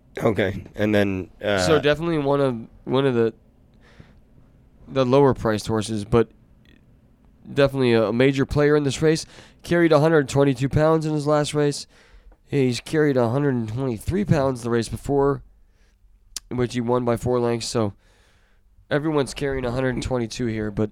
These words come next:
Speaker 2: not everyone's carried a hundred twenty-two before. Really quick, last, the Candy Tycoon, the number ten horse.
Speaker 1: <laughs>
Speaker 2: Javier Castellano, supposed to be on board.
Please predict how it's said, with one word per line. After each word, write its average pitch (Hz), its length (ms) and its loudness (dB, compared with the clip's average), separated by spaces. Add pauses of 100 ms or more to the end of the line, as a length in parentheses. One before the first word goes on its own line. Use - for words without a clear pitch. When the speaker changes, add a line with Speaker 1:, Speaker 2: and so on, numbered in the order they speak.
(120)
Speaker 2:
not 123 380 0
everyone's 196 460 -2
carried 185 320 -4
a 117 120 -4
hundred 131 360 -6
twenty-two 131 380 -8
before. 123 360 -8 (440)
Really 190 400 -2
quick, 180 300 -2
last, 147 420 -2
the 135 100 -8
Candy 180 400 -4
Tycoon, 135 640 -2
the 117 80 0
number 147 260 0
ten 123 280 -2
horse. 113 400 2
Speaker 1:
<laughs> - 880 -2
Speaker 2:
Javier 196 580 4
Castellano, 156 800 2 (460)
supposed 160 600 0
to 170 60 -4
be 151 180 -2
on 143 200 0
board. 127 340 -2